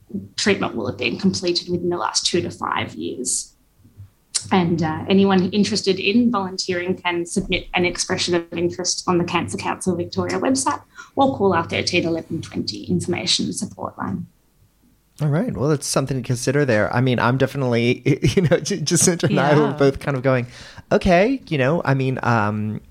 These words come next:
Speaker 2: well, we might have to wait a little bit <laughs> longer before we're
Speaker 3: Yeah.
Speaker 2: sort of eligible.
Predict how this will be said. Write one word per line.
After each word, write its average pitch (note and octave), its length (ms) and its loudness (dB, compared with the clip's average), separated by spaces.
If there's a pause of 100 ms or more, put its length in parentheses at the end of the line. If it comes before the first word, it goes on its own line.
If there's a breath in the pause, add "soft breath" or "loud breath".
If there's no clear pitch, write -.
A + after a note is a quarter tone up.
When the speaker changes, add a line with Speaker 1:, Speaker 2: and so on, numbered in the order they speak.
(120)
Speaker 2:
well, A#2 140 0
we A2+ 100 2
might G#2 140 2
have A2 120 0
to - 60 -4
wait G#2+ 180 2
a C3 40 2
little C3 180 2
bit C#3+ 160 2
<laughs> D3+ 80 4
longer F3 240 4
before G3 360 4
we're F3 220 4
Speaker 3:
Yeah. A3+ 200 6
Speaker 2:
sort F3 140 4
of C#3+ 60 0
eligible. A3 800 4